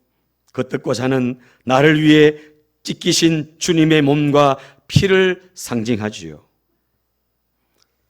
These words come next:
성령께서 이 시간도 감동하셔서, 감화하셔서 오늘 우리를 그 십자가 골고다 현장으로 이끌어 주시기를 간절히 소망합니다.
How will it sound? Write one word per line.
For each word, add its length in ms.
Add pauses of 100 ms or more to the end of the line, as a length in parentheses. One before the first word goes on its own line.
성령께서 600
이 40
시간도 380
감동하셔서, 880 (560)
감화하셔서 800
오늘 160
우리를 420 (240)
그 120
십자가 500
골고다 540 (240)
현장으로 880 (220)
이끌어 340
주시기를 500
간절히 440
소망합니다. 840